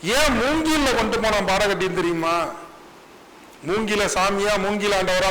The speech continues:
கும்பிடுற நம்ம மூங்கில்ல தான் பாறை கட்டுவான். இன்னைக்கு டிசைன் டிசைன் ஆயிடுச்சுப்பா.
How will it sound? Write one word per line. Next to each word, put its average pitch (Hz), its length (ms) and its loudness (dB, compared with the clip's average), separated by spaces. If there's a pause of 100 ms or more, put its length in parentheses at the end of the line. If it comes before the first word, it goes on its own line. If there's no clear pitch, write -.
கும்பிடுற 190 460 -2
நம்ம 156 200 -2 (960)
மூங்கில்ல 220 440 0 (120)
தான் 240 200 2
பாறை 220 160 4
கட்டுவான். 180 420 0 (520)
இன்னைக்கு 196 340 -2
டிசைன் 208 260 -2
டிசைன் 214 240 0
ஆயிடுச்சுப்பா. 180 500 -2